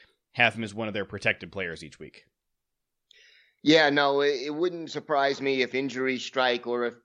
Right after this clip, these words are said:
Speaker 2: players are ineffective that E Q would be one of the first players that a lot of teams would call, especially if they run an offense similar to the one that Matt LaFleur runs in Green Bay.
Speaker 1: Juwann Winfree obviously made it to the practice squad. You love to see that.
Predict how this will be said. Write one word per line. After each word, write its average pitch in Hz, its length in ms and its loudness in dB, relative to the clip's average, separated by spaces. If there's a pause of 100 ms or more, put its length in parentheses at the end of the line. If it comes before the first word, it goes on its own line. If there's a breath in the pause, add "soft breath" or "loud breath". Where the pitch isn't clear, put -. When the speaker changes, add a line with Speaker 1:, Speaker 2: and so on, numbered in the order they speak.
(100)
Speaker 2:
players 123 420 -2
are 123 100 -4
ineffective 120 680 -4
that 113 140 -2
E 120 160 -4
Q 127 240 -6
would 110 140 -4
be 117 120 -4
one 117 200 -2
of 107 60 -2
the 107 60 -4
first - 720 -2
players 95 640 -2 (340 soft breath)
that 123 200 2
a 113 40 0
lot 120 240 0
of 113 80 -6
teams 120 360 -10
would 110 160 -10
call, 117 300 -4
especially 143 600 -2
if 117 80 -10
they 120 160 -2
run 113 260 -2
an 113 120 -4
offense 110 520 -4
similar 113 460 -2
to 107 140 -8
the 107 80 -4
one 101 400 -2 (260 soft breath)
that 113 140 0
Matt 113 240 0
LaFleur 107 520 -4
runs 98 380 -4
in 95 160 -8
Green 85 300 -8
Bay. 67 260 -10 (320)
Speaker 1:
Juwann 120 300 -4
Winfree 143 440 4
obviously 131 300 0
made 127 140 0
it 110 40 -2
to 113 60 -10
the 120 60 -10
practice 135 340 2
squad. 131 360 2
You 110 120 -6
love 107 200 -4
to 90 60 -8
see 101 220 -8
that. 147 380 6